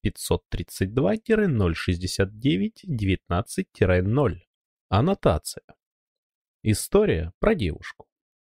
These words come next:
которую отец-деспот проиграл в покер, и ей придется выйти замуж и провести некоторое время с незнакомым парнем.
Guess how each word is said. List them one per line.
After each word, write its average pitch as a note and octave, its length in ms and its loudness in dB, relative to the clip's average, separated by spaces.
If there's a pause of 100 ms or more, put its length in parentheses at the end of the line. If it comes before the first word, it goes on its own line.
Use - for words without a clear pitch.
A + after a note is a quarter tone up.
которую A2 400 2
отец-деспот G2 960 -2 (320)
проиграл D#3+ 460 2
в - 140 -18
покер, - 440 0 (640)
и G#2 80 2
ей F3+ 260 2
придется F#3 500 0
выйти A2 320 2
замуж G#2+ 760 -2 (400)
и A3 80 0
провести A3 500 2
некоторое G2+ 480 4
время G2+ 460 0
с - 100 -10
незнакомым F2+ 640 0
парнем. G2+ 580 -2